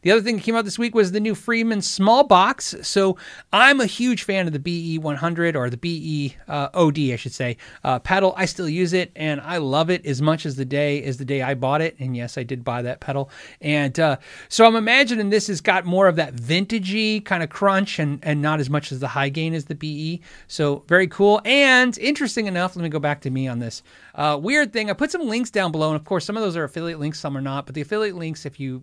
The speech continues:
if you buy any of this stuff, you know, it kicks the channel a little, little bit, and it doesn't cost you anything. But the thing about the small box that's interesting is it's on Sweetwater, which is the link to you,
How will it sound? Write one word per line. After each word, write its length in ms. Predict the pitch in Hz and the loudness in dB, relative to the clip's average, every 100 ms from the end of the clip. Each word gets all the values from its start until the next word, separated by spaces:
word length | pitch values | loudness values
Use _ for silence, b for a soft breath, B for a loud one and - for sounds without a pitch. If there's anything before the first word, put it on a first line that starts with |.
| - | -14
if 100 | 143 | -16
you 80 | 143 | -6
buy 220 | 147 151 | -4 -2
any 100 | 139 | -4
of 60 | 120 | -8
this 100 | - | -12
stuff, 300 | 117 117 - | -14 -14 -14
you 80 | |
know, 60 | 113 | -16
it 60 | 113 | -14
kicks 260 | 139 - | -14 -14
the 80 | 127 | -16
channel 360 | - 123 117 110 | -12 -10 -10 -12
a 60 | |
little, 240 | 117 113 - B B B | -12 -12 -16 B B B
little 160 | 131 123 | -10 -8
bit, 240 | 139 139 | -4 -6
and 80 | - | -6
it 60 | |
doesn't 180 | 120 131 | -10 -10
cost 240 | - 135 - | -8 -10 -6
you 60 | |
anything. 100 | 139 | -6
But 160 | 123 - | -6 -6
the 80 | 175 | -6
thing 240 | 285 349 | -4 0
about 200 | 392 - | 2 0
the 80 | 202 | -2
small 420 | - 170 190 311 | -4 0 4 4
box 320 | 170 120 - | 2 -4 -6
that's 180 | 165 143 | -10 -8
interesting 460 | 202 220 180 156 139 | -8 -6 -6 -6 -4
is 320 | 147 151 - b b b b b - | -4 -4 -8 b b b b b 4
it's 460 | 202 202 196 - - | 6 6 2 -12 -6
on 240 | 208 269 285 | 2 2 2
Sweetwater, 580 | 226 262 214 156 151 | -2 -6 -2 0 0
which 160 | 160 156 | -2 -4
is 100 | 151 | -6
the 80 | 175 | -6
link 200 | 214 254 | -4 -4
to 100 | 165 | -4
you, 160 | 160 | -6